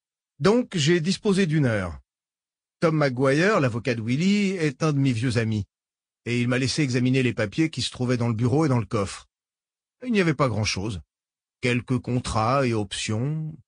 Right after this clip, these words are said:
quelques actions, mais pas de quoi faire un portefeuille. » Willy se contentait d'investir dans le cinéma.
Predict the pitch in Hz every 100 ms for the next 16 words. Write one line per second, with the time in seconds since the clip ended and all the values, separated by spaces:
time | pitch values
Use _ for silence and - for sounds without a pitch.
0 | _ - 127 123 127 120 - 147 180 208
1 | 160 131 120 113 - 139 - 117 117 95
2 | 95 - 85 92 76 73 _ _ _ _
3 | _ _ _ _ _ - 151 202 214 -
4 | 180 170 156 165 135 120 - 113 95 95
5 | 95 80 67